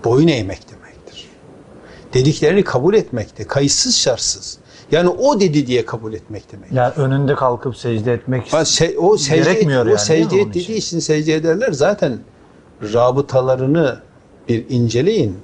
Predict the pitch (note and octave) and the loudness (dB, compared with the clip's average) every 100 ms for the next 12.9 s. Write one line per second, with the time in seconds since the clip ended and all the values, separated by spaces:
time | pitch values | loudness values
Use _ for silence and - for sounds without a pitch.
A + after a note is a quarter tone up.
0 | - G#2+ C3 - G3 G3 E3+ A2 G#2 A2+ | -4 0 0 -2 -4 -2 -2 -2 -2 -6
1 | G#2+ - A2+ G#2 G2 A2+ B2 - - - | -6 -2 -2 -2 0 0 0 -2 -14 -20
2 | - - - - C3+ C#3 - E3+ B2 B2 | -20 -20 -6 0 2 2 2 0 2 2
3 | C3+ C3 E3 G#3+ F#3 G3+ F#3 A3+ - C#3+ | 4 4 4 2 2 2 0 -4 -2 0
4 | D3 E3+ G#3 B2+ B2 C#3 D3+ F3+ C3 A#2+ | 0 2 0 0 2 4 4 2 0 0
5 | C3 - G3 C#3+ A2+ - - C3+ A#2+ A2 | -2 0 0 2 0 -2 -10 -10 -8 -10
6 | G2 A#2+ C3+ - - C#3 C#3 - - - | -4 -2 -2 -4 -6 -6 -8 -10 -12 -8
7 | - C#3 C#3 C#3 G#3+ - - - C3+ D#3 | -4 0 2 4 2 -2 -12 -8 -2 2
8 | G#3 F#3 D#3 D#3 - - C#4 C4 A3+ G3+ | 2 2 0 -2 -4 -2 0 0 2 2
9 | F3 E3 E3 E3 D#3 E3 E3 D#3 D#3+ F3 | 0 -2 -2 0 0 0 0 2 2 2
10 | E3 C3 - - - - - C#3+ C#3+ C#3 | 2 0 -2 -14 -20 -10 -4 0 0 0
11 | D3 C#3+ C#3+ C#3+ F#3+ B3+ E3 - C3+ C#3+ | 0 2 0 0 0 0 0 0 2 2
12 | - A#2+ A#2+ F#3+ - D#4 D3 - G#2 | 0 0 0 -2 -2 -2 -2 -4 -14